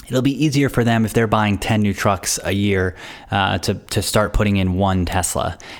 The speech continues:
and, uh, and sort of try it out. And I think one of the other big things that we learned this week, um,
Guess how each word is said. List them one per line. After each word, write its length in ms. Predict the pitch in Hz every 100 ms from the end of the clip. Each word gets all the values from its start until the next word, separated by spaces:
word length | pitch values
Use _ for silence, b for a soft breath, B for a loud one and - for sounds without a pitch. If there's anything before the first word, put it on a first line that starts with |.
| B
and, 520 | - 92 85 85 87 87
uh, 180 | 85 76
and 280 | 85 87
sort 160 | - 90
of 120 | 82
try 280 | - 95 85
it 100 | 82
out. 240 | 85 82 -
And 120 | 101
I 60 | 104
think 200 | 110 101
one 220 | 120 131
of 80 | 120
the 100 | 110
other 240 | 110 95
big 440 | 90 - 110 107
things 380 | - 110 101 92
that 80 | 92
we 100 | 92
learned 340 | 92 92 92
this 160 | 90 -
week, 400 | 143 131 104 - B B B -
um, 580 | 98 90 90 90 90